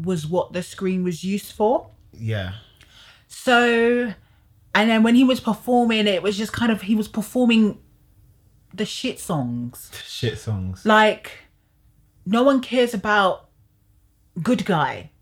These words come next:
Speaker 1: Like, prime example, I do not like that song.
Speaker 2: Wow.
Speaker 1: That's the throwaway track on the Blonde album.
Speaker 2: Wow.
Speaker 1: Like, and then
Speaker 2: I think there's, like, probably, like, ten thousand people that will disagree with you.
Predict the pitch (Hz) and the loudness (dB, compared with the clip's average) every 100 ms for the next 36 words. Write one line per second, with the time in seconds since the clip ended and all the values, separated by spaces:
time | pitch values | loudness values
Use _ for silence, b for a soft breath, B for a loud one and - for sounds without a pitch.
0 | - 208 208 - 170 - - - 302 294 | 0 0 0 -10 -18 -14 -8 4 6 6
1 | 208 247 247 220 147 B B B 240 254 | 4 2 2 0 -2 B B B 2 2
2 | 175 254 277 285 240 269 - 185 - 165 | 4 4 8 8 8 4 4 0 0 -6
3 | 135 135 B B 202 302 320 311 - 262 | -6 -8 B B 2 2 4 -2 2 4
4 | 269 226 175 156 - 143 - 165 170 165 | 6 6 4 2 -4 -6 -6 -4 -2 0
5 | 180 175 180 170 180 190 208 311 - b | 0 0 2 4 4 4 2 0 -4 b
6 | b - 101 180 180 170 - _ _ 214 | b -12 0 2 2 0 -6 _ _ 2
7 | 226 220 220 214 208 117 90 104 98 95 | 4 4 4 2 -2 -8 -12 -12 -12 -12
8 | 90 87 _ _ _ 95 95 90 - _ | -14 -16 _ _ _ -12 -10 -12 -16 _
9 | _ _ - 104 101 95 92 95 87 - | _ _ -12 -10 -8 -10 -12 -14 -14 -18
10 | 87 - 98 87 87 | -20 -18 -16 -16 -16